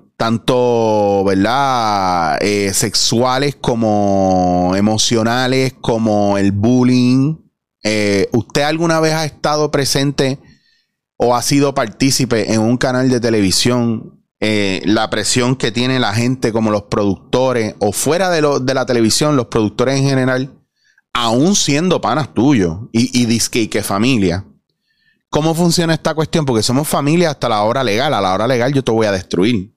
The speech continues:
Entonces no hay amor, no hay familia, no hay entendimiento, no hay comunicación. Y hay mucha gente que dice, "No, pero entonces Francis lo que tenía que hacer era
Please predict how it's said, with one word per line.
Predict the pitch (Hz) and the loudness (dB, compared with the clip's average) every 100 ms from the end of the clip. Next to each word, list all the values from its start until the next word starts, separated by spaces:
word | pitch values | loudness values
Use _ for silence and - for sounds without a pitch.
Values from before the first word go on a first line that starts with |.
| - | -6
Entonces | 87 98 104 | -2 0 0
no | 107 | 2
hay | 127 | 0
amor, | 87 104 127 - _ _ | 0 0 -2 -4 _ _
no | 95 | -4
hay | 95 | -2
familia, | 123 95 104 131 98 | -2 0 0 2 0
no | 90 | 0
hay | 95 | 0
entendimiento, | 113 120 113 92 98 143 131 92 | 0 0 0 2 0 -2 -2 -2
no | |
hay | 95 | 0
comunicación. | 113 110 104 - - 131 120 - - - - - | -2 -2 0 -2 -2 -2 -2 -6 -20 -18 -16 -6
Y | 120 | -2
hay | 147 | 0
mucha | 185 185 190 | 0 0 -2
gente | 202 196 170 | -2 -2 0
que | 151 | 0
dice, | 160 151 | 0 0
"No, | 170 208 | 0 0
pero | 170 139 | 0 0
entonces | 131 170 165 | 0 -2 -2
Francis | 139 139 170 | -2 0 0
lo | |
que | 175 | 2
tenía | 170 170 170 | 0 0 0
que | |
hacer | 151 151 190 185 175 | 0 0 0 2 2
era | 190 190 175 | 2 2 0